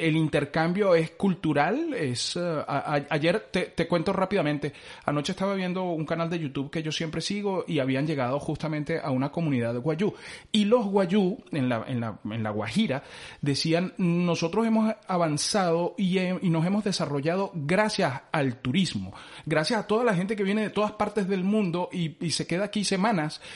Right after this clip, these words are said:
y nos enseña a usar el teléfono, nos enseña a, a, a usar la tecnología, nos enseña un montón de cosas y nosotros agradecemos mucho eso". ¿Ese, es, es ese tipo de encuentros comunitarios que se dan?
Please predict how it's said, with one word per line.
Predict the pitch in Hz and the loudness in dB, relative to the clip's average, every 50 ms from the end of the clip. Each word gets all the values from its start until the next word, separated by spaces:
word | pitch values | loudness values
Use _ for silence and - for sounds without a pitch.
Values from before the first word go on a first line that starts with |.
| - - - | -16 -8 -2
y | 202 190 | 0 0
nos | 175 165 165 | 2 2 0
enseña | 160 151 139 - 170 156 156 151 | 0 -2 -2 -2 -2 0 0 -2
a | 147 | -2
usar | - - 120 113 117 | -2 -2 -2 0 0
el | 110 104 - | -2 -2 -4
teléfono, | 120 101 104 135 170 170 160 156 - - 160 151 143 147 143 143 | -4 -2 0 2 2 2 2 0 0 -2 -2 -2 0 0 0 0
nos | 143 143 135 135 139 | 0 0 0 0 0
enseña | 135 123 123 - - 143 135 131 131 135 131 135 135 - - - - - - - - | -2 -2 -2 -2 -2 -2 -2 0 0 0 0 -2 -2 -6 -12 -18 -18 -16 -16 -6 -2
a, | - 139 123 120 117 | 0 2 2 2 0
a, | - - - 123 117 113 110 - - - 131 120 117 | 0 0 0 0 0 0 -2 -4 -2 0 0 0 0
a | 123 | -2
usar | 120 - - 127 117 | -2 -2 -2 -2 0
la | 123 120 - | -2 -2 -4
tecnología, | 131 104 123 117 110 107 113 113 - - - 190 175 165 156 151 143 135 135 127 - - - - - - | -4 -2 -2 -2 0 0 -2 -4 -4 -2 0 0 0 2 2 2 2 0 0 -2 -6 -10 -16 -14 -6 -2
nos | 160 143 147 | 0 2 2
enseña | 143 131 160 165 190 208 - - | 2 0 0 0 0 -2 4 6
un | 226 214 208 | 6 8 8
montón | 220 208 196 - 196 196 190 | 6 4 4 2 0 0 0
de | 196 180 | 0 2
cosas | - 220 190 - 170 143 139 | 2 2 2 2 2 2 2
y | |
nosotros | 135 135 - 156 139 160 196 196 | 0 0 0 -2 -2 0 0 -2
agradecemos | 170 151 143 127 113 117 - 196 202 180 151 139 | 0 0 0 0 0 0 0 0 0 0 0 0
mucho | 139 135 139 143 139 139 - 175 160 131 | 0 0 2 0 0 0 0 2 2 2
eso". | 110 - 110 - - - - - - - - _ | 2 -2 -4 -8 -10 -16 -18 -18 -18 -20 -18 _
¿Ese, | - 196 190 190 - - - - 190 | 0 2 2 2 0 0 -2 -2 0
es, | 190 175 180 - | -2 -2 -2 -2
es | 190 180 - 226 | 0 0 2 2
ese | 214 208 - 262 247 | 2 2 2 0 0
tipo | 254 233 226 202 - 247 240 247 | 0 0 0 0 2 2 2 4
de | 233 233 | 4 4
encuentros | 208 165 139 - 175 196 196 214 214 269 269 269 247 - | 2 2 0 2 2 4 4 4 0 -2 -2 -2 -2 -2
comunitarios | - 220 196 185 175 151 131 - 180 175 240 262 233 - | -2 0 2 2 2 2 2 2 2 2 2 0 -6 -4
que | - 202 | -6 -6
se | - - 147 | -4 -2 -2
dan? | 139 147 180 240 302 | -2 -2 -2 -2 -4